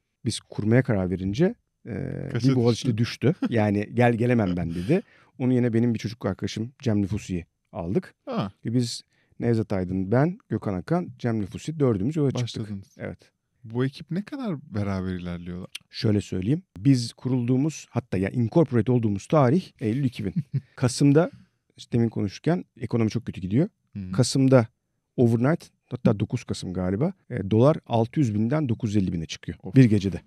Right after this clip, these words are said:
Speaker 2: Bir gecede.
Speaker 1: Yüzde elli devalüasyon.
Speaker 2: Evet.
Speaker 1: Onu takiben dört beş ay, sonraki işte bu Ecevit hükümetinin, e, anayasa fırlatma krizi, şey, anayasa kitabı fırlatma
Speaker 2: Hı hı hı
Speaker 1: krizi
Speaker 2: hı.
Speaker 1: vesaire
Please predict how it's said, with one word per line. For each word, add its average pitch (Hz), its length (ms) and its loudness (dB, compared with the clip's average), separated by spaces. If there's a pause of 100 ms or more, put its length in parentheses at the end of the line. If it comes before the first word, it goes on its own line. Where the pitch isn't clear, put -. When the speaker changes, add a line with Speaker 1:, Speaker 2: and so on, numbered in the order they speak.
(140)
Speaker 2:
Bir 101 180 -14
gecede. 104 480 -16
Speaker 1:
Yüzde 113 240 -2
elli 113 140 0
devalüasyon. 95 520 -2
Speaker 2:
Evet. 90 100 -18 (360)
Speaker 1:
Onu 147 180 2
takiben 147 480 2
dört 135 200 0
beş 143 200 -2
ay, 170 160 0 (440)
sonraki 135 460 -4
işte 120 280 -4
bu 120 140 -2
Ecevit 113 540 -4 (140)
hükümetinin, 120 600 0 (480)
e, 113 80 -10
anayasa 117 380 -4
fırlatma 104 420 -4
krizi, 127 460 0
şey, - 160 0
anayasa 107 320 -2
kitabı - 260 -10
fırlatma 104 380 -6
Speaker 2:
Hı 107 40 -6
hı 98 40 -6
hı 95 40 -8
Speaker 1:
krizi 104 200 -4
Speaker 2:
hı. 120 40 0
Speaker 1:
vesaire 101 600 2